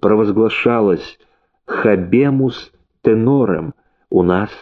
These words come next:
есть тенор», по аналогии с тем, как коллегия кардиналов объявляет «Habemus papam» после избрания Папы Римского. В музыке Адриенны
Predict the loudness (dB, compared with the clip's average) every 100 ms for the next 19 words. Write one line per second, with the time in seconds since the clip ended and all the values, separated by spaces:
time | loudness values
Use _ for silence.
0 | -8 -2 2 2 -2 -8 0 0 0 -4
1 | -10 _ _ -6 -2 0 2 2 2 0
2 | -2 -2 0 0 -2 -2 0 2 2 2
3 | 0 0 0 0 0 2 0 -2 0 0
4 | 2 0 0 -2 -4 _ _ _ _ _
5 | _ _ _ _ -6 -2 -2 0 0 0
6 | -2 -4 -10 _ _ _ _ -2 0 -2
7 | -4 -6 _ _ _ _ _ -2 0 2
8 | 0 2 0 0 0 -2 -4 -10 _ -2
9 | 0 2 0 0 -2 -4 -4 -4 -10 _
10 | _ _ _ _ _ _ _ 0 2 2
11 | 0 0 0 0 0 2 2 2 2 -2